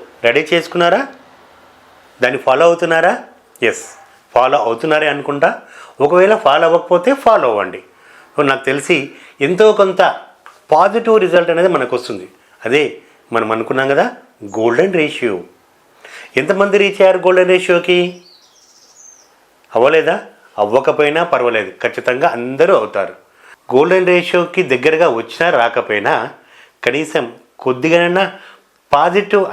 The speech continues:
యాటిట్యూడ్ మీకు అలవాటైందని నేను అనుకుంటున్నాను. నిజమే కదా? ఎస్, నాకు వచ్చే కాల్స్ని బట్టి కొంచెం నాకు అర్థమవుతుంది. మీరు ఆ పాజిటివ్ మైండ్కి కొద్ది కొద్దిగా అలవాటు చేసుకున్నారనేది నాకు క్లియర్గా అర్థమవుతుంది. Thank you so much.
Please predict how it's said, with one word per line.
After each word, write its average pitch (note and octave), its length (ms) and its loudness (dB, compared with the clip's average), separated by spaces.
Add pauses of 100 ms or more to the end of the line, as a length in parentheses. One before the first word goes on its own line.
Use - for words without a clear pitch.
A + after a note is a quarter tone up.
యాటిట్యూడ్ D#3+ 460 -4 (280)
మీకు C3+ 220 0 (240)
అలవాటైందని D3+ 560 0
నేను A#2 140 -4
అనుకుంటున్నాను. G#2 480 -6 (680)
నిజమే C3 320 0
కదా? D#3 140 0 (500)
ఎస్, A#2+ 320 -2 (880)
నాకు A2+ 160 -6
వచ్చే C3 180 -4 (100)
కాల్స్ని C#3+ 360 -2
బట్టి C#3+ 240 -4
కొంచెం D3 280 -4
నాకు A2+ 180 -4
అర్థమవుతుంది. B2+ 580 -4 (400)
మీరు C#3 200 0 (240)
ఆ - 20 0 (360)
పాజిటివ్ E3+ 500 2
మైండ్కి D#3 320 -2 (480)
కొద్ది D3 240 0
కొద్దిగా F#3 260 2 (100)
అలవాటు F3 360 2
చేసుకున్నారనేది D#3+ 580 -2
నాకు D3+ 200 -8
క్లియర్గా C3 340 0
అర్థమవుతుంది. G#2 520 -10 (360)
Thank C#3 260 -4
you D#3+ 80 -4 (100)
so D3 120 2 (280)
much. A#2+ 240 -4